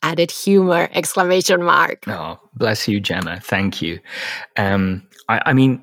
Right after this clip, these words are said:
Speaker 2: what she said there is what we're trying to do, right? To give people an insight into what they can do with this and apply it in their working life. So that's a little snapshot that I absolutely loved.
Speaker 1: Yeah.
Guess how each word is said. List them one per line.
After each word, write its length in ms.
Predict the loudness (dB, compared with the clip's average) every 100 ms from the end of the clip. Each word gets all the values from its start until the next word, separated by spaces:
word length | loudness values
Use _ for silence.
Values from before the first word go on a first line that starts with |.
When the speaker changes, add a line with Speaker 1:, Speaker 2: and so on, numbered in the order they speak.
| -12
Speaker 2:
what 300 | -4 -2 0
she 120 | 0
said 240 | 0 0 0
there 120 | -2
is 140 | -2 -2
what 160 | -4
we're 80 | -4
trying 220 | -2 -4
to 120 | -4
do, 220 | -4 -4 -2
right? 200 | -6 -6
To 100 | -4
give 240 | -4 -4
people 260 | -8 -6 -4
an 80 | -4
insight 380 | -4 -4 -6 -6
into 200 | -8 -6
what 280 | -6 -6
they 140 | -8 -8
can 320 | -6 -6 -6
do 500 | -4 0 2 0 -4 -10 -14 -8
with 260 | -8 -6
this 260 | -8 -6 -6
and 120 | -6
apply 520 | -8 -12 -10 -6 -4
it 320 | -4 -6 -10 -10
in 120 | -4 -2
their 140 | -2
working 360 | -4 -8 -8 -8
life. 380 | -8 -8 -12 -10
So 180 | -6
that's 240 | -4 -4 -4
a 60 |
little 220 | -4 -4 -4
snapshot 600 | -8 -10 -8 -8 -8 -8
that 120 | -8
I 240 | -8 -12 -16 _ _ _ -14
absolutely 480 | -10 -8 -8 -8 -6
loved. 420 | -8 -8 -14 -20 _ _ _ _ _ -12
Speaker 1:
Yeah. 300 | -8 -6